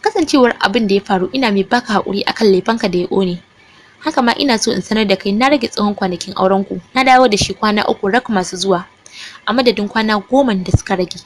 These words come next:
Abin nufi a nan, na rage satin da aka saka yanzu. Ka je ka shiryo nan da kwana uku, ranar Juma'a zan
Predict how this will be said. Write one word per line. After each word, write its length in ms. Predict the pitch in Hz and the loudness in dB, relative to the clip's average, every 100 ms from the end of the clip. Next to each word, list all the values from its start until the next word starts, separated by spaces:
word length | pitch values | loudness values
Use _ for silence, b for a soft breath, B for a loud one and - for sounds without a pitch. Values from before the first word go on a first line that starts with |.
| _ - | _ -6
Abin 220 | - 233 269 | -2 0 0
nufi 220 | 285 - | -2 -4
a 80 | - | -2
nan, 160 | 220 311 - B B B - | -2 -2 -6 B B B -2
na 80 | 226 | 0
rage 240 | 247 208 | 0 -2
satin 380 | - 254 254 226 | -2 -2 0 -2
da 80 | - | -2
aka 180 | - 190 | -2 0
saka 360 | 190 - 180 - _ - | 0 -2 -10 -14 _ -8
yanzu. 320 | 175 165 - _ B B B | -6 -8 -12 _ B B B
Ka 80 | 202 | 0
je 120 | 190 | 0
ka 100 | 240 | 0
shiryo 280 | - 208 214 | -4 -2 -4
nan 120 | 233 | -2
da 80 | 196 | -4
kwana 340 | - 208 202 - | -2 -2 0 -2
uku, 240 | - - - - | -4 -6 -8 -2
ranar 220 | 233 233 208 | 0 0 -4
Juma'a 360 | 254 254 - | -4 -2 -2
zan 160 | 196 190 | -4 -4